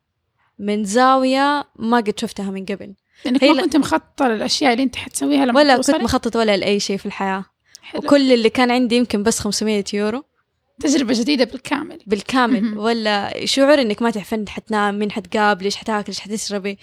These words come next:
Speaker 1: وكان رمضان والناس صايم، ما حد فايق لك، وقاعد، آه، تجاهدي نفسك كثير. <laughs> فكان، كان شعور غريب، آه، م-،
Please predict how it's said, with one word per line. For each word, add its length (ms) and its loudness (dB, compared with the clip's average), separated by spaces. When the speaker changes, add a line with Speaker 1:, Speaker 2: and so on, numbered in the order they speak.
Speaker 1:
وكان 180 2
رمضان 480 2
والناس 300 -2
صايم، 340 0
ما 60 -2
حد 140 -10
فايق 300 -2
لك، 300 -8
وقاعد، 560 2
آه، 300 2
تجاهدي 480 2
نفسك 320 -2
كثير. 480 4
<laughs> 480 -18
فكان، 1000 -2
كان 560 -2
شعور 460 4
غريب، 720 -4
آه، 440 -6
م-، 240 -10